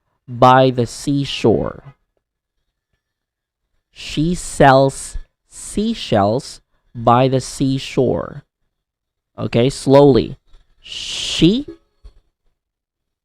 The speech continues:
sells, C, the letter C right there.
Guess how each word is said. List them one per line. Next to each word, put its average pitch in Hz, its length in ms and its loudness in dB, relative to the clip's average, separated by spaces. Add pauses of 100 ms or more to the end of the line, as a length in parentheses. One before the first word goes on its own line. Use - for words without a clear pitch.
(1600)
sells, - 1800 -2 (2500)
C, - 920 -4
the 156 120 4
letter 131 360 6
C 151 420 -2
right 185 260 2
there. 214 320 -4